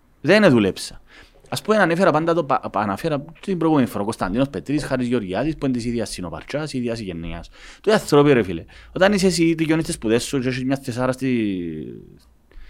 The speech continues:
στην Ευρωπαϊκή Ένωση, όπως ήταν ο Πετρίδης, που κάνει τον Υπουργό Οικονομικών τώρα, και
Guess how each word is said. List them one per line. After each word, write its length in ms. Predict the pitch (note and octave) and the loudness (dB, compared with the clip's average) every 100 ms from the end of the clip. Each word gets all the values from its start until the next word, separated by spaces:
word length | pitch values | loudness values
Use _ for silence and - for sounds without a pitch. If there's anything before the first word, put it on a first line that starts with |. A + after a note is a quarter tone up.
| - | -20
στην 160 | - G#2+ | -4 -2
Ευρωπαϊκή 340 | G2 F#2+ E2+ | 0 -2 0
Ένωση, 400 | G#2 G#2 - D#2+ - | 0 0 -2 -10 -8
όπως 200 | A2 A2 | -4 0
ήταν 180 | A#2 | 0
ο 40 | A2+ | 0
Πετρίδης, 520 | F2+ - F#2 F2+ G2+ | -2 -6 -6 -6 -8
που 80 | G2+ | -4
κάνει 220 | G2 G2 | -2 -2
τον 120 | G2 | -2
Υπουργό 340 | F#2+ E2 E2 F2+ | -4 -6 -8 -6
Οικονομικών 460 | F2+ F2+ D#2 E2 | -6 -8 -8 -10
τώρα, 220 | D#2 E2 - _ _ _ _ _ _ _ _ _ _ _ - | -12 -14 -18 _ _ _ _ _ _ _ _ _ _ _ -2
και 260 | C3 C3 | 2 2